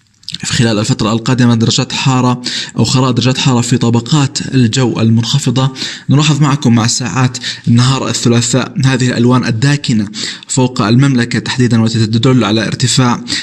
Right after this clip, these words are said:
درجات حارة عن معدلاتها الاعتيادية نسبة لهذا الوقت من العام، لكن مع ساعات الليلة القادمة أو ليلة الثلاثاء على الأربعاء تدخل هذه الألوان الفاتحة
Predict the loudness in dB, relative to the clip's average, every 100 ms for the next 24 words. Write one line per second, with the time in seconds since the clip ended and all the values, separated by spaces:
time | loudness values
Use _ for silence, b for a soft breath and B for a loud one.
0 | B -2 0 0 -2 0 0 2 2 4
1 | 2 0 0 -2 -2 -2 0 2 2 4
2 | 2 0 0 2 2 2 2 2 2 0
3 | -2 -2 2 2 2 2 2 0 -2 -2
4 | 0 -2 -2 0 2 2 2 0 -2 -2
5 | 2 2 2 0 -6 -20 -20 _ _ _
6 | -16 -8 0 2 2 2 0 -2 0 0
7 | 2 0 0 0 2 0 -2 -6 B B
8 | -4 -2 0 0 2 2 2 2 2 0
9 | 0 2 0 0 -2 -2 -2